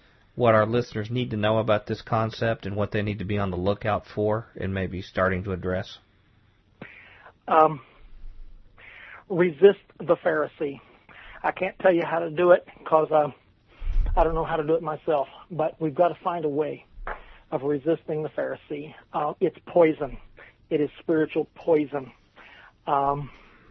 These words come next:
Speaker 2: we can't get over into Pharisee-type thinking. Um, we don't wanna get into social control. We don't wanna get into religious control. We don't want to, we don't want to, um, be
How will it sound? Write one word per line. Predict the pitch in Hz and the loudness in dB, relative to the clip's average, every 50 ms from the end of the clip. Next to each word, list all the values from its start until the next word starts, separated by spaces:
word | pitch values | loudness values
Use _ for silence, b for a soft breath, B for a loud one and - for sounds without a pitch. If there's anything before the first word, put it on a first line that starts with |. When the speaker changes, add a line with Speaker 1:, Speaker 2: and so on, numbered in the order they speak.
| B B B B B - | B B B B B -4
Speaker 2:
we | - 165 160 | -2 -2 -2
can't | - - - 175 165 160 - 180 | -2 -6 -12 -12 -12 -12 -14 -10
get | 156 170 160 160 | -6 -6 -4 0
over | 190 165 165 147 143 151 160 - | 0 2 2 2 0 -4 -4 -6
into | - 180 151 143 135 - 135 | -6 -8 -8 -8 -8 -10 -12
Pharisee-type | - - 170 151 147 147 - - 160 147 147 - 143 139 - - _ - | -6 -4 -2 0 0 -2 -4 -6 -8 -8 -6 -6 -6 -6 -6 -10 _ -12
thinking. | 156 151 147 - - - - - - B B B B B B B B B _ _ 156 | -10 -10 -10 -10 -12 -12 -12 -14 -18 B B B B B B B B B _ _ -4
Um, | 143 135 135 135 135 127 b b b b _ - | -4 -4 -4 -4 -8 -10 b b b b _ -4
we | 156 160 | -2 -2
don't | 147 131 156 175 185 196 | -2 0 0 0 0 0
wanna | 185 156 151 143 139 | -2 -4 -6 -6 0
get | 139 156 147 | 0 0 2
into | 147 143 139 139 - _ | 2 -2 -4 -8 -6 _
social | 160 147 143 - - 147 | -2 -2 -2 -4 -8 -14
control. | - - 151 143 - - 160 147 135 135 131 - _ | -12 -12 -12 -12 -8 -6 -6 -4 -4 -6 -8 -10 _
We | 151 139 - _ | -14 -14 -2 _
don't | - 170 175 - - | 2 2 2 0 -4
wanna | 156 147 143 135 | -6 -6 -6 -4
get | 139 156 147 - | -4 -4 -4 -4
into | - 143 135 135 135 | -6 -10 -8 -8 -6
religious | 139 143 139 143 151 151 135 143 139 - - | -6 -6 -2 -2 -2 -2 -2 -4 -10 -14 -12
control. | - 151 139 131 - - 156 143 131 131 139 - B B B B B B B B B B - | -12 -12 -12 -12 -10 -6 -4 -4 -4 -4 -8 -10 B B B B B B B B B B -4
We | 151 151 139 | -4 -4 -4
don't | 131 123 175 170 180 202 - | 0 2 2 2 2 2 0
want | 175 165 160 156 147 | 0 0 0 0 0
to, | - 156 151 147 143 - B B B B B B B _ - 190 - - _ _ - - _ | 2 2 2 2 0 -4 B B B B B B B _ -14 -14 -14 -14 _ _ -20 -16 _
we | 202 165 170 160 | -4 -4 -4 -2
don't | 131 156 180 175 - 196 | 0 2 2 2 2 0
want | 170 160 156 147 - - | -2 -2 -2 -2 -4 -2
to, | - 170 156 147 147 151 | -2 -2 0 0 0 -2
um, | 143 139 127 110 B B B B B B B B B B B B B B B B B B B B B B - 160 | -2 -2 -6 -10 B B B B B B B B B B B B B B B B B B B B B B -8 -2
be | 139 165 160 156 151 151 143 | 0 2 2 2 2 0 -2